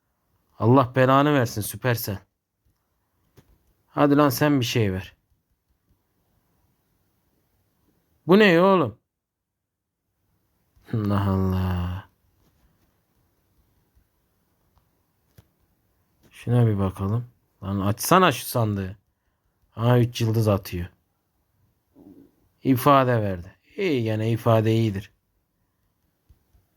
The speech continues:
İfade verdi. İyidir yine. Yüz tane barbar.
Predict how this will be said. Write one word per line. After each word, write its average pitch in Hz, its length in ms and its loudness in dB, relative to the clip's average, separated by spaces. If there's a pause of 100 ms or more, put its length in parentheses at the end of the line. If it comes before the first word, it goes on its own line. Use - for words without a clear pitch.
(680)
İfade 107 600 0
verdi. 90 300 -6
İyidir 101 480 -4
yine. 90 300 -8 (3750)
Yüz 113 320 0
tane 98 480 0 (220)
barbar. 95 500 -2